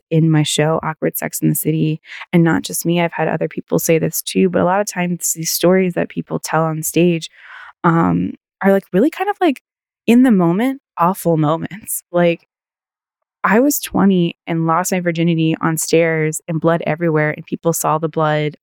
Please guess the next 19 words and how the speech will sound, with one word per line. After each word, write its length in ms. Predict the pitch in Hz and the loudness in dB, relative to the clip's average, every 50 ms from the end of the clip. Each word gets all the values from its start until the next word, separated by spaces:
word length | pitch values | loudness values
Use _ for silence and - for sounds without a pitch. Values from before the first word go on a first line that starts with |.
| _ _ - | _ _ 0
on 300 | 165 170 170 160 156 160 | 2 2 2 2 2 2
me 460 | 165 180 190 180 160 156 160 160 - _ - - - - - _ - | 2 4 4 2 2 0 -2 -4 -6 _ -18 -20 -20 -20 -12 _ 0
and 200 | 175 202 208 190 | 2 2 2 2
this 160 | 170 165 - | 0 -2 -4
person 580 | - 170 175 185 185 - 165 160 160 156 151 - | -2 -2 -2 -2 -2 -2 -2 0 0 0 -2 -2
and 180 | - 185 190 180 | -2 -2 -2 -2
the 80 | 165 | -4
stairs. 480 | 160 - - 170 170 165 160 160 160 - | -4 -2 0 0 2 2 0 -2 -4 -4
And 160 | - 160 175 | -6 -6 -4
that 140 | 175 180 - | -4 -2 -2
was, 220 | 196 190 185 180 | -2 -2 -2 0
like, 260 | 185 180 175 175 - _ - - - - - | 0 0 -2 -2 -4 _ -20 -20 -14 -4 0
I 40 | 190 | 2
literally 400 | 190 180 220 233 233 233 202 190 | 2 4 4 2 2 2 0 0
ran 200 | 165 170 160 - | 0 0 0 0
away. 540 | 165 160 165 180 254 247 - - - - _ _ _ _ _ _ _ _ _ - | -2 -2 -2 -2 -4 -6 -8 -14 -14 -18 _ _ _ _ _ _ _ _ _ 0
I 40 | 190 | 0
was 100 | 175 170 | 0 0
horrified. 800 | - - - 220 254 302 254 - - - - - - - - - | 0 -2 0 2 2 2 2 -2 -4 -8 -10 -10 -10 -12 -14 -16